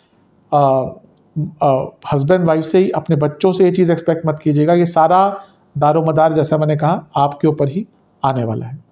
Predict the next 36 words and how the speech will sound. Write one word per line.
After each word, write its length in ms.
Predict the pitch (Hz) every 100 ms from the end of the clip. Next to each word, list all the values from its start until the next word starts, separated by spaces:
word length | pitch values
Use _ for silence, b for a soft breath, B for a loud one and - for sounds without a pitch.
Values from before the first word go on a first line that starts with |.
| _ b b b b -
तो 60 | 160
महीना 640 | 165 185 226 240 - - _ _ _ _ _ _ _ _ -
थोड़ा 140 | 165 170
सा 120 | 214
सेंसिटिव 540 | 214 156 156 202 202
है, 140 | 180 202
इस 100 | 196
पर 140 | 202
ध्यान 280 | 143 143 131
दीजिएगा। 400 | 123 131 127 - _ _ -
चलते 220 | 165 175
हैं 180 | 180 185
करियर 320 | 165 156 156
की 100 | 147
तरफ। 340 | 135 131 -
अ, 180 | 135 - 151
दसवें 360 | 160 156 190 160
भाव 240 | 165 160
पर 100 | 175
दृष्टि 280 | 156 147 165
डालेंगे, 320 | 156 151 151
क्योंकि 480 | 156 160 165 160 160 B B B B _
सर्वप्रथम 540 | - - 160 160 165 151
दसवाँ 320 | 139 160 160
भाव 200 | 151 151
भी 100 | 156
इंपॉर्टेंट 440 | 151 147 147 147
होता 200 | 143 143
है। 140 | 139 - -
अब 80 | 160
उसके 220 | 170 202
स्वामी 340 | 196 185 190
तो 100 | 202
वक्री 340 | 170 160 175 175
हैं। 280 | 170 170 - b b b b b _ 156
अ, 380 | 151 147 147